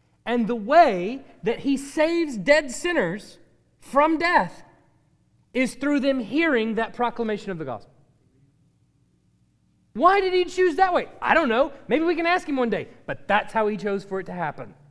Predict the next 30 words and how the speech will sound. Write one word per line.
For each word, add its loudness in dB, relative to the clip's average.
Here 0
are 0
born-again, 0
spirit-indwelt -2
believers, 0
Christians, -6
with -4
the -2
Spirit 0
of -4
God 2
in -2
them, -6
who -2
go 2
out 2
with -6
the -2
message -2
of -8
God, -2
and -6
they -4
say, -2
"This -6
is -2
what -4
the 0
gospel 0
is." -10